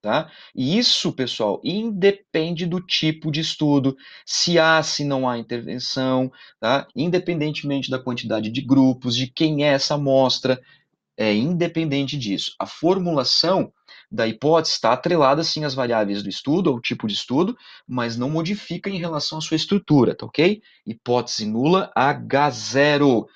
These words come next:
Hipótese alternativa é o contrário da hipótese nula, quando se tem duas hipóteses de estudo. Lembre-se que pode ser, ter mais, tá? Fiquem sempre ligados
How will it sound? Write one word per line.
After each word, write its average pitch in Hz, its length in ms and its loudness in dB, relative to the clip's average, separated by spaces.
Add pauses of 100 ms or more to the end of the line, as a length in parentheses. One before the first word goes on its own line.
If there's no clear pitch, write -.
(300)
Hipótese 123 680 -4
alternativa 180 1000 -2
é 123 240 -4 (200)
o 180 220 -4
contrário 165 680 0
da 156 80 -2
hipótese 139 480 -4
nula, 175 400 -2 (320)
quando 151 240 2
se - 220 0
tem 156 220 -2
duas 185 500 2
hipóteses 147 720 -2
de 139 80 -2
estudo. 107 520 -2 (400)
Lembre-se 120 440 -2
que - 80 -6
pode 123 280 -2
ser, - 240 -4 (240)
ter 131 160 -2
mais, 110 380 0
tá? 131 300 -4 (260)
Fiquem 160 320 -4
sempre 185 380 -4
ligados 160 760 0